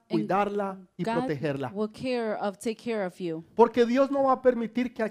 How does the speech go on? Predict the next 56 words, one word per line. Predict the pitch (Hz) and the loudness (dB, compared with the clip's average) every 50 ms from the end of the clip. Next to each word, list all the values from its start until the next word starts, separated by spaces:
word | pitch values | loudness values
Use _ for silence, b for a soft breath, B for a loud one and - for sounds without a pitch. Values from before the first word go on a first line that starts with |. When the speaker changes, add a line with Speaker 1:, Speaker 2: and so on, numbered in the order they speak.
| 220 | -6
Speaker 2:
ti | - 226 233 240 214 | -6 -8 -6 -6 -4
algo | 196 202 214 214 214 220 | -2 -2 -2 0 0 -2
malo | 214 196 202 202 214 214 | -4 -2 -4 -4 -4 -4
te | 220 226 | -6 -6
pase. | 226 - - 269 294 294 - - 285 | -6 -6 -6 -6 -6 -6 -6 -6 -6
Speaker 1:
Because | 254 233 214 190 | -4 -6 -6 -4
God | 233 240 247 262 262 | -4 -2 -2 -2 -2
will | 262 247 | -4 -4
not | 233 226 | -4 -4
allow | 226 220 220 226 | -4 -4 -4 -4
for | 220 240 220 | -6 -6 -8
something | - 220 - 226 208 | -10 -8 -8 -6 -4
bad | 208 208 214 214 | -4 -4 -4 -6
to | 214 196 | -8 -8
happen | 214 233 254 - 254 | -8 -8 -6 -6 -6
to | 220 - 208 | -6 -6 -2
you. | 180 | 2
Speaker 2:
Pero | 202 202 190 196 208 | 4 4 6 6 6
él | 214 214 | 4 6
después | 196 240 220 - - - 262 262 277 277 - - | 6 4 4 4 -2 2 4 4 4 4 2 -4
va | 175 160 180 175 170 | -4 -2 -2 0 0
a | 180 | -2
lidiar | 185 185 196 196 185 170 156 147 160 165 - | -2 -4 -6 -6 -2 -2 0 0 0 -4 -6
con | - 175 175 | -8 -6 -4
Abraham. | 180 175 175 170 170 214 294 339 254 | -4 -4 -4 -4 -4 -4 -4 -4 -4
Speaker 1:
But | 214 208 | -4 -4
then | 220 214 208 | -4 -6 -4
later | 214 226 247 240 262 | -4 -4 -4 -2 -2
on, | 240 233 240 240 | -4 -2 -4 -6
he | 226 240 220 | -6 -6 -8
will | 196 185 | -8 -6
deal | - 196 190 180 | -6 -6 -6 -4
with | 190 | -4
Speaker 2:
Y | 220 254 | -4 -4
Speaker 1:
Abraham. | 277 277 285 226 196 202 196 185 | -2 -4 -2 0 2 0 2 0
Speaker 2:
lidió | 190 185 170 180 190 233 240 - | 0 -2 -2 0 0 0 0 0
fuertemente. | - - 170 160 - 190 190 196 240 302 285 269 - 202 | 0 -2 -2 -2 0 -2 0 2 4 2 2 2 0 -4
Speaker 1:
And | - 208 214 202 | -4 -2 -6 -6
he | 202 214 | -8 -10
did | - - 240 254 | -10 -8 -8 -8
deal | - 226 208 185 | -6 -6 -6 -6
with | 190 185 | -6 -8
Speaker 2:
O | 185 | 2
sea, | 196 208 185 185 | 4 4 4 6
Speaker 1:
him | 190 | 8
Speaker 2:
no | 214 262 247 247 | 8 8 8 8
crea | 262 269 269 262 262 | 8 8 8 8 6
Speaker 1:
strongly. | 175 170 | 4 4
Speaker 2:
que | 170 233 | 6 6
él | 220 226 | 6 6
se | 226 - 247 | 6 0 0
escapó | 233 - - - 196 185 - 208 202 | -2 -2 -4 -6 -6 0 2 2 4
limpio. | 202 247 311 311 285 - 214 170 123 | 6 6 4 4 4 0 -2 -2 0
Speaker 1:
Don't | - 214 233 254 247 | 0 -2 -2 -2 -4
think | - 277 269 254 | -6 -6 -6 -6
that | 233 220 | -8 -10